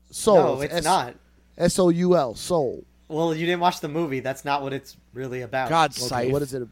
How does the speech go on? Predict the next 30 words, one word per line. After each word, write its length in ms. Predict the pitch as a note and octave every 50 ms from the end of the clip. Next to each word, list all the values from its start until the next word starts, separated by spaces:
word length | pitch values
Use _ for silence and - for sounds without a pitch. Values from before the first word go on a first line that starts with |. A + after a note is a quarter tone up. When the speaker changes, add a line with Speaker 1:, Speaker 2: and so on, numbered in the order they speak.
| _ _ D#3 D3
Speaker 1:
What 140 | E3+ F#3
is 80 | F#3 E3
it 80 | F3 D#3+
about 300 | D#3 C#3 C#3 B2 A#2+ -
then? 160 | - A#2+ B2+
Give 160 | B2+ D#3 F#3
us 140 | F#3+ F3+ D#3
your 100 | E3+ E3
review, 440 | D#3+ D#3+ D3 B2 C3 C#3+ C3+ B2 A#2+
Billy 280 | A2 A#2+ A#2 A2+ A#2 A2+
June. 360 | F#2+ A2 A#2+ A2+ A2+ A2 G#2+ A2
Speaker 2:
I 160 | D3+ D#3 E3+
thought 180 | - F3 F3
it 40 | E3+ E3
was 140 | D#3+ D#3 C#3+
really 280 | C#3 D3+ D#3 D3+ D3
good. 340 | C#3 D3+ D#3+ C#3+ B2+ - - _ _ _ _ _ _ - E3
I 100 | F3 G#3
don't 100 | A#3 A3
wanna 180 | A3 G#3+ A3
ruin 240 | G#3 G#3+ A3 A3 G#3+
the 60 | G#3+ G#3+
movie 440 | A3+ B3 B3+ G3+ D#3 C3 B2+ - _ _ _ _ _ -
'cause 140 | F3 F3+ E3+
it's 160 | E3 C#3+ E3+
not 180 | E3 E3 F3+
what 120 | F3+ E3+ E3
you 140 | F3+ F3 E3+
expect. 500 | E3+ - - - F3 D#3 - - - -
Speaker 3:
Really? 640 | G#2 A2 A2+ D3 A3+ C#4+ D4+ F#3+ A2 F#2 F2 E2